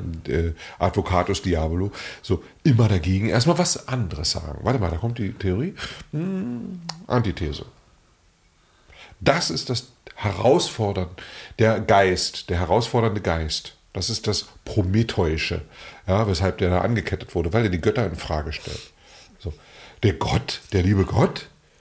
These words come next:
der ist eigentlich komplett eindimensional. Oder alles dimensional, was auch immer.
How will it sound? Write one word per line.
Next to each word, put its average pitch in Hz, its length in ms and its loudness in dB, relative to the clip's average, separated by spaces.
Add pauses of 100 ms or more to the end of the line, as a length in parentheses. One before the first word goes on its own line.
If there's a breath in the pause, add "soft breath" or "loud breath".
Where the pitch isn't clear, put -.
(420 soft breath)
der 87 80 4
ist - 80 2
eigentlich 104 220 -2
komplett 87 300 0
eindimensional. 101 680 2 (220 loud breath)
Oder 175 320 6
alles 104 300 6
dimensional, 80 500 -4
was 117 120 2
auch 131 120 2
immer. 139 220 2